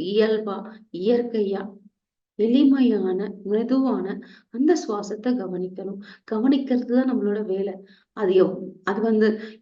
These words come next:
எப்படி இருக்கு? ஆராய்ச்சி எல்லாம் தேவையே இல்லை. எங்க போகுது? ஆராய்ச்சி தேவையில்லை. போற இடத்த கவனிங்க. அதை வச்சு எதுவும் திங்க் பண்ண வேண்டாம், யோசிக்க வேண்டாம். எண்ணங்கள் குறுக்குல வரும்,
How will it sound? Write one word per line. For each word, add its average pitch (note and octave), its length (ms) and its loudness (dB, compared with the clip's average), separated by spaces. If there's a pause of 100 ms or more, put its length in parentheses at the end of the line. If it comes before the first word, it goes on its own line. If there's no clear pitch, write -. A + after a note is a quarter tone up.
எப்படி D4 280 4
இருக்கு? B3 260 4 (320)
ஆராய்ச்சி A#3 380 -2
எல்லாம் A3 300 -4
தேவையே G#3 340 2 (120)
இல்லை. F3+ 200 -8 (400)
எங்க B3 160 6 (160)
போகுது? A#3 260 2 (220)
ஆராய்ச்சி G#3+ 400 -6
தேவையில்லை. G3 280 -8 (360)
போற A#3+ 160 2 (100)
இடத்த B3 220 4 (120)
கவனிங்க. B3 400 4 (640)
அதை A3 240 -2
வச்சு C4 220 -2 (100)
எதுவும் B3+ 300 -2 (340)
திங்க் G#3 240 -6
பண்ண G3+ 120 -8 (100)
வேண்டாம், C3 320 -10 (320)
யோசிக்க A3+ 320 -6 (100)
வேண்டாம். G3+ 320 -12 (320)
எண்ணங்கள் C4 480 0
குறுக்குல B3 320 -2 (140)
வரும், G#3+ 240 -4